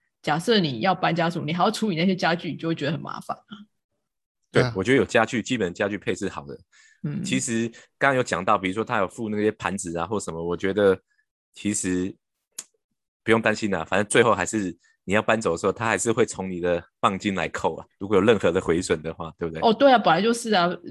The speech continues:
Speaker 1: 有，有，有回损一定会从押金扣的啊，我们根本就没在担心，好不好？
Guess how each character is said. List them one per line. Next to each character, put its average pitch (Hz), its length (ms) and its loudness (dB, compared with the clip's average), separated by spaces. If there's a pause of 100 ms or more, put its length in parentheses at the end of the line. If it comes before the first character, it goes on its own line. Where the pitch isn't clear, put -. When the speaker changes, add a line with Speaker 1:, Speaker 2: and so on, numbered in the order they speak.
(380)
Speaker 1:
有， 156 340 -2
有， 165 380 -2
有 175 140 2
回 190 180 4
损 190 160 0
一 170 40 0
定 214 140 2
会 202 80 4
从 175 200 -2
押 170 180 0
金 175 300 -2 (800)
扣 147 220 -2
的 101 200 -6
啊， - 140 -6 (180)
我 165 80 0
们 160 160 2
根 214 100 2
本 185 80 4
就 180 80 2
没 160 140 2
在 175 100 4
担 160 220 2
心， 156 180 -4
好 - 120 -4
不 - 100 -2
好？ 196 100 2